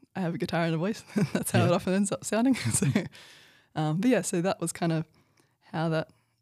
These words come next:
Speaker 1: uh, came about. And, um,
Speaker 2: And, and once you'd
Speaker 1: yeah.
Speaker 2: actually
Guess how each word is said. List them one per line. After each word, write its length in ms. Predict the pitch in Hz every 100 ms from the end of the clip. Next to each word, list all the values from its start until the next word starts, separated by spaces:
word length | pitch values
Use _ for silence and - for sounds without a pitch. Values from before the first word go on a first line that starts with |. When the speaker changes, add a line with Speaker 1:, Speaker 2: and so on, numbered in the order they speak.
| -
Speaker 1:
uh, 240 | - 156 156
came 220 | 185 170
about. 300 | 175 208 - - _ _ _ _
And, 400 | - 170 165 160
um, 340 | 156 156 156 170 _ _ _ _ _ _ _ _
Speaker 2:
And, 120 | 120
and 160 | 156 123
once 220 | 147 -
you'd 120 | 131
Speaker 1:
yeah. 80 | 123
Speaker 2:
actually 360 | 135 - 113